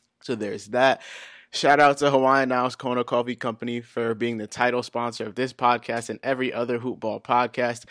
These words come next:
You can check them out at High Kona Coffee on Twitter and hawaiian isles dot com. And without further ado, let's get into things. So yes, the Nets did unfortunately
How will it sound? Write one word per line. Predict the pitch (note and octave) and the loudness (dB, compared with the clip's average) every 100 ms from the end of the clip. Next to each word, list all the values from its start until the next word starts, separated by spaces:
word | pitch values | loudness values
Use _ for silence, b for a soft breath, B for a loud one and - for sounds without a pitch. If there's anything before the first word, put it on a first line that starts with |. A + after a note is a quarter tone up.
| B | B
You | B2 | -8
can | B2+ | -6
check | C3 B2+ | 0 -2
them | B2 A#2+ | 0 -2
out | A#2 | -2
at | G#2+ | -2
High | B2+ C3 B2 | 2 4 2
Kona | - B2 A2 | -4 -6 -6
Coffee | - C#3+ C3 C3+ B2+ B B | 0 0 0 -6 -8 B B
on | - A2 | -12 -12
Twitter | - - D#3+ D#3 | -14 -2 0 0
and | - A2+ | -2 -6
hawaiian | G#2+ G#2 A#2 A2 | -6 -2 -2 -4
isles | A2 A2 | -6 -8
dot | - - - | -8 -12 -10
com. | - C#3+ D3 D3 - _ B B B - | 0 2 2 0 -10 _ B B B -12
And | |
without | G#2 A2 G#2+ | -6 -4 -4
further | A2 A2 A2 | -8 -6 -6
ado, | G#2+ B2+ C3+ | -4 -2 -2
let's | A#2+ A2+ | -2 -4
get | - | -6
into | C#3 C#3 | -6 -6
things. | C3+ C3+ C3+ - - B | -2 -2 -2 -8 -16 B
So | - D3 | 0 4
yes, | B2 A2+ A2+ - - b b - | 4 2 -2 -10 -12 b b -4
the | C#3+ | 4
Nets | E3 D#3+ - | 4 4 -2
did | C3 D3+ D3 | 4 6 6
unfortunately | C3 - D#3+ F3 - E3 C3 C#3+ C#3 B2 | 2 -4 0 0 0 -6 -2 -2 -2 -10